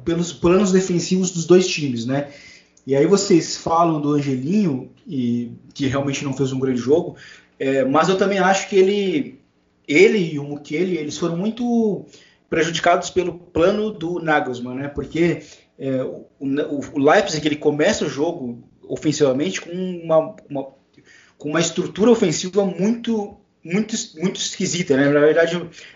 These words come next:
meio que praticando um pouco do, do, o que a gente pode chamar de jogo de posição, é, porque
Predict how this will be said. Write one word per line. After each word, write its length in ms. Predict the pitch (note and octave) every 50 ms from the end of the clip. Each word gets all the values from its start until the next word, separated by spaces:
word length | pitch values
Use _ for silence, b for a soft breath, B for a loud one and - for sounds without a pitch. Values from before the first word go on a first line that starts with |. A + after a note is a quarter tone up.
| B B
meio 160 | D3+ E3+ F#3
que 80 | F3 -
praticando 480 | - F#3 F#3 - - F#3+ G3+ G#3+ G#3+
um 220 | G3+ F#3 E3+ D#3+ D#3+
pouco 280 | F3+ F3 E3+ - F3+
do, 240 | - D3+ D3 C#3+ C3
do, 100 | C3 C3
o 640 | B2 - - _ - D3 B2+ B2+ B2 C3 C3+ C3+ B2+
que 100 | - D#3
a 20 | D#3
gente 100 | D#3 -
pode 160 | D#3 D3 -
chamar 240 | - - D3 D#3+ D#3+
de 80 | D3+
jogo 180 | C#3+ D#3+ E3 E3
de 60 | -
posição, 600 | - E3 D3 C#3 C3 - - C#3+ D3 F#3 A3 - b b b b b b b b b -
é, 220 | C#3 C#3+ D3 C#3+
porque 720 | C#3+ - E3 D3+ - - E3+ F3 F3+ E3+ E3 D#3+ -